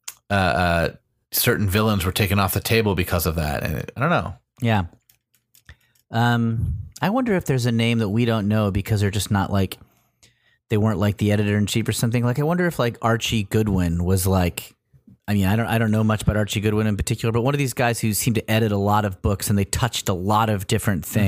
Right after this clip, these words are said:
Speaker 2: things. If, like, behind the scenes, they were somebody who were one of the big lieutenants who, like, helped maintain quality over a couple generations or something,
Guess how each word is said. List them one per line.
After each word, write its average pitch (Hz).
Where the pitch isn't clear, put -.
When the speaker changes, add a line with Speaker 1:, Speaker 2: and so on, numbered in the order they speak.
Speaker 2:
things. 85
If, 117
like, 120
behind 123
the 113
scenes, 117
they 120
were 107
somebody 117
who 104
were 117
one 120
of 113
the 113
big 107
lieutenants 110
who, 113
like, 104
helped -
maintain 113
quality 101
over 113
a 101
couple -
generations 98
or 82
something, -